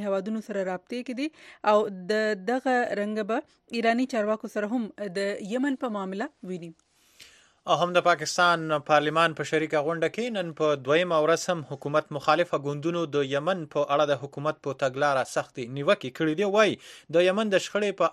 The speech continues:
Speaker 2: اړه سعودي عربستان د پوځي له مرستې غوښتنو په هکله پارلیمان او ولس یې په تیاره کې ساتلی دی. د مسلم لیگ قاف یو مشر مشاهد حسین سید ویلي، په یمن کې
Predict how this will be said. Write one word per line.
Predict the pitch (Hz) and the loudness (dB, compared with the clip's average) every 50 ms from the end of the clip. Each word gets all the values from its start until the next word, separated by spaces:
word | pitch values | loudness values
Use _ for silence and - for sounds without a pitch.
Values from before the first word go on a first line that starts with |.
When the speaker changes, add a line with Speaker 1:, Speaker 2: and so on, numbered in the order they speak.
| 156 | 2
Speaker 2:
اړه | 156 165 170 156 - - - _ _ _ - - - | 4 4 4 4 4 0 -4 _ _ _ -16 -6 -2
سعودي | 156 156 156 156 180 190 190 175 165 | 0 0 0 -2 -4 -4 -2 0 2
عربستان | 160 156 147 151 139 - - 180 196 190 | 2 2 0 -2 -4 -2 -2 -2 -2 0
د | 170 156 - 160 | -4 -4 -2 -2
پوځي | 156 147 143 147 165 165 165 156 143 139 | -2 -2 -2 -4 -4 -4 -4 -4 -4 -4
له | 143 147 | -4 -4
مرستې | 151 165 165 - - 160 143 135 | -2 -4 -6 -4 -6 -8 -6 -4
غوښتنو | 143 - - - 180 175 165 143 | -6 -6 -4 -4 -4 -4 -2 -2
په | - 151 143 180 | -2 -2 -2 -2
هکله | 175 - 165 156 139 - - 139 | -4 -2 -2 -4 -2 -2 0 0
پارلیمان | 139 135 139 143 151 160 175 185 202 - - - - - - - 151 | 0 -2 -2 -2 0 0 0 0 -2 -4 -14 -20 -20 -20 -6 0 2
او | 147 147 | 2 2
ولس | 156 - 165 165 180 170 - - | 2 0 0 2 2 0 0 -2
یې | 160 147 - | -6 -6 -4
په | 156 143 - | -4 -4 -2
تیاره | - 160 170 185 196 - - | 0 2 2 2 2 0 -2
کې | 139 110 - - | -6 -4 -2 -2
ساتلی | 147 135 - 156 139 139 131 120 | -4 -2 -2 -4 -4 -4 -4 -4
دی. | 117 107 104 - 156 | -6 -6 -6 -6 -4
د | 160 165 180 | -4 -4 -4
مسلم | 175 - - 190 190 190 190 196 | -8 -10 -10 -12 -10 -8 -6 -4
لیگ | 214 208 208 175 - - _ _ _ _ - - - - - _ _ _ - - | -4 -4 -6 -6 -10 -18 _ _ _ _ -20 -20 -20 -20 -20 _ _ _ 0 4
قاف | 208 202 190 170 - - 165 156 | 6 8 6 6 2 -2 0 2
یو | 156 160 - 170 175 190 | 2 2 0 -2 -2 -2
مشر | 208 190 - 214 233 277 262 214 | 0 0 -2 -4 -4 -4 -4 -6
مشاهد | 165 - 185 170 160 165 165 156 160 151 | -2 2 2 2 2 2 -2 -4 -4 -6
حسین | - 175 165 151 - - | -6 -6 -6 -6 -4 -2
سید | 190 185 175 165 165 180 | 0 0 0 0 0 0
ویلي، | 202 214 220 220 208 - | 0 0 -2 -4 -2 0
په | 170 160 156 - - 143 151 165 | 2 2 2 0 -2 -4 -4 -2
یمن | 175 190 196 180 - | -2 -2 -4 -4 -4
کې | 156 | -6